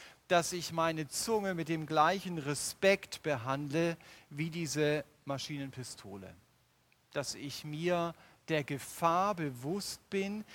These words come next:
die von meinem Mundwerk ausgeht. Und jetzt lassen wir mal den Jakobus selbst zu Wort kommen in Jakobus drei ab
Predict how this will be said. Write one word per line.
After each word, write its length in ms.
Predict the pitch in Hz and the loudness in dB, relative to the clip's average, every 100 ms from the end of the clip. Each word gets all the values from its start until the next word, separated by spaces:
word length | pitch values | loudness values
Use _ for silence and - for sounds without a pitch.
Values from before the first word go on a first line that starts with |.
| - - | -18 -4
die 260 | 165 196 220 | -2 -2 -2
von 260 | - 165 | -2 0
meinem 300 | 156 151 143 | 2 2 0
Mundwerk 720 | 135 156 170 - 165 147 143 - | -2 -2 -2 -2 2 2 2 -4
ausgeht. 640 | 139 139 - 120 - - - - _ _ _ _ _ _ - - - - - - _ | -4 -4 -6 -10 -12 -12 -14 -14 _ _ _ _ _ _ -20 -18 -18 -20 -20 -20 _
Und 20 | |
jetzt 180 | 156 151 | -4 4
lassen 240 | 196 190 190 | 4 4 0
wir 100 | 185 | 6
mal 240 | 175 165 | 8 8
den 160 | 165 165 | 6 2
Jakobus 760 | 160 - 190 190 170 - - - _ _ _ _ _ _ _ _ _ _ - _ | 0 0 4 4 4 0 -4 -10 _ _ _ _ _ _ _ _ _ _ -20 _
selbst 720 | 120 151 156 147 - - - | -2 2 2 0 -6 -10 -10
zu 220 | - 139 | -8 0
Wort 340 | 139 165 202 - | 4 6 4 -4
kommen 580 | - 190 202 233 247 226 | 2 4 4 0 -4 -6
in 400 | - 156 175 170 - - | -2 -2 -2 -6 -12 -10
Jakobus 1080 | 147 139 135 - 156 139 151 139 - - - - | 0 4 4 0 -6 -2 0 0 -2 -8 -10 -6
drei 840 | 151 127 135 147 165 190 226 254 254 _ _ _ - - | -4 0 2 6 8 6 4 0 -4 _ _ _ -20 2
ab 260 | 147 147 | 4 4